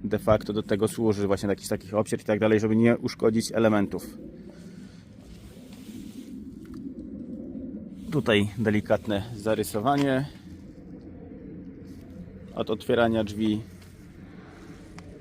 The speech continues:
Mikrorysy, które tutaj, o, jak włos są. Jak odejdziemy na pół metra, to tego nie widać. Tutaj jest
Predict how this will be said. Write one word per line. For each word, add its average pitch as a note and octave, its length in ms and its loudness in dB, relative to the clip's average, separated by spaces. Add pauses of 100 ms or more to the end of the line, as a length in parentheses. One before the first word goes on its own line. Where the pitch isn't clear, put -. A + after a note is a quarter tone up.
(1400)
Mikrorysy, A#2 640 4
które G#2 200 -2
tutaj, G#2+ 200 0
o, G2 220 2 (680)
jak G2+ 180 0
włos C3 300 4
są. B2+ 500 6 (1500)
Jak - 200 -6
odejdziemy G#2 420 4
na G#2 140 2
pół A2 160 0
metra, A2 260 4
to - 100 -8
tego G2+ 380 4 (500)
nie A2+ 320 4
widać. A#2+ 560 2 (760)
Tutaj A2 300 8
jest - 480 2